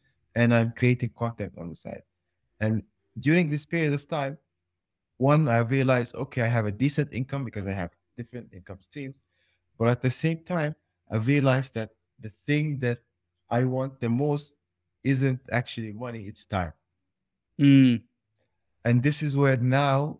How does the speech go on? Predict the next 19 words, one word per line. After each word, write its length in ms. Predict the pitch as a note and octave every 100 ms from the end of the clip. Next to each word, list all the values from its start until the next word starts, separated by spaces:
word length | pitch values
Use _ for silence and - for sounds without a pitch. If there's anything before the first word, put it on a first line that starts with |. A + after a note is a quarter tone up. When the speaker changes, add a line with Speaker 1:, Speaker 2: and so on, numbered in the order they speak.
| _ A2
Speaker 1:
uh, 140 | A2
my 260 | A2+ A#2 A#2
goal 360 | - D3 C#3+
is 220 | B2 A#2+
to, 360 | - A#2+ B2+ - _ -
uh, 40 | G2 F2+ - _ _ _ _ -
you 80 |
know, 180 | G#2 F#2+ -
build 240 | C3+ C#3+ C3+
my 200 | B2+ A#2+
whole 200 | B2+ A#2+
life 280 | A#2 A#2 A#2+ -
around, 400 | G#2 G#2 G#2 G2 - -
uh, 300 | F2+ F2+ E2 - - _ _ _ _ _
a 80 | G#2+
business 580 | - A2+ G#2 C#3 G3 - _ _ _ _ _ -
that 140 | G2
is 180 | F#2+ F2+
mine 360 | G2 F#2+ B2+